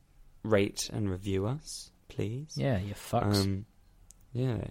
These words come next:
Speaker 1: give us some feedback. It is, it is nice to know if, uh, if, if you've enjoyed this, um, because <laughs> it is hard work sometimes to,
Speaker 2: Mm.
Speaker 1: uh,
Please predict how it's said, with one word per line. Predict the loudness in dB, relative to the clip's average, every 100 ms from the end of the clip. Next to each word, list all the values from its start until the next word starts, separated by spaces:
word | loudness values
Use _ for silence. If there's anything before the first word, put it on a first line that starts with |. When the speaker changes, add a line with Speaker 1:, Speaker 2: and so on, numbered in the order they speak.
| -4
Speaker 1:
give | -2
us | 0
some | -2
feedback. | 4 6 8 6 4 -4 -16 -20 _ -6 6
It | 8 10
is, | 8 8 6
it | 8
is | 10 10
nice | 8 6 4
to | 2
know | 4 6 4 6
if, | 4 4 2 0
uh, | 2 2 2 -2 -2
if, | -4 -4 -18 -20 -20 -8 -8
if | -6 -6
you've | -4
enjoyed | -4 -2 -2 -2
this, | -6 -6 -14 -4
um, | 0 2 0 -2 -6 -10
because | -8 -2 2 2 4 0 -2 -14 -20
<laughs> | -20 -2
it | 4 6
is | 6
hard | 2 0 0
work | -4 -4 -4
sometimes | -4 -2 -2 -2 -2 -6
to, | 0 2
Speaker 2:
Mm. | 4 4
Speaker 1:
uh, | 2